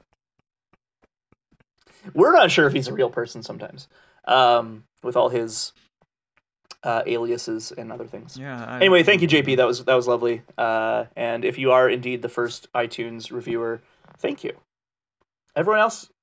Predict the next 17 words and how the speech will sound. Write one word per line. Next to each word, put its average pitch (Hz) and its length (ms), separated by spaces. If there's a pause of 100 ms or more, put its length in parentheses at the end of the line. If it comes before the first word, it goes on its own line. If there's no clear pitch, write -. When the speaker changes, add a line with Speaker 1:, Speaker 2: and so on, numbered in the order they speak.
Speaker 1:
review 208 340
us 247 140
on 254 60 (120)
iTunes. - 380
We 165 80
could, 175 260
we 175 120
could 180 120
use 185 160
more 185 220
of - 80
those. - 240
Speaker 2:
Yeah, 185 160
five 156 260
stars 170 320
or 156 40
less. 165 340